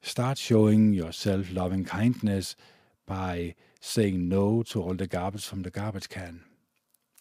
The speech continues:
What you can occupy your mind with that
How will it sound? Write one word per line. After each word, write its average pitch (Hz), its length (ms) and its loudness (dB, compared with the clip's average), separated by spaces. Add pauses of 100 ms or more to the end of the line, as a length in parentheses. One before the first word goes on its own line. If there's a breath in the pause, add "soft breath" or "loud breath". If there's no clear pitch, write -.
What 98 260 -4
you 104 120 2
can 95 220 -4
occupy 98 460 -6
your 95 140 -2
mind 127 280 2
with 117 260 2 (800 loud breath)
that 107 360 0